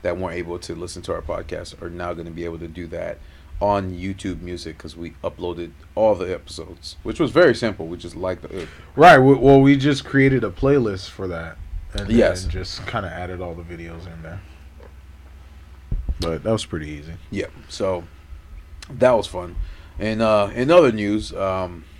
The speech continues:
Speaker 2: Wait, wait, wait. Bef-, before we start going live, is there anything you kinda, like, you kinda looking forward to? Some things, some, like, I guess, disclaimers you kinda wanna get out the way, or,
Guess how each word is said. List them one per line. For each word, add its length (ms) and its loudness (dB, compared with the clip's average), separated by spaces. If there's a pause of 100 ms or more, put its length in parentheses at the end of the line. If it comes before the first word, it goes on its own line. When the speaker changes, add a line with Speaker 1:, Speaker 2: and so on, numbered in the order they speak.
(600)
Speaker 2:
Wait, 240 8
wait, 60 10
wait. 180 4 (840)
Bef-, 260 -8 (200)
before 340 4
we 80 6
start 260 2
going 180 0
live, 220 2
is 80 0
there 120 2
anything 300 2
you 120 2
kinda, 520 2 (1160)
like, 280 4 (420)
you 80 0
kinda 480 4 (840)
looking 380 6
forward 400 8
to? 260 8
Some 240 -2
things, 440 2
some, 260 -4
like, 320 -4 (920)
I 80 -2
guess, 200 0
disclaimers 800 0
you 100 -2
kinda 240 -2
wanna 240 -4
get 120 0
out 140 -2
the 80 -6
way, 360 0
or, 200 -4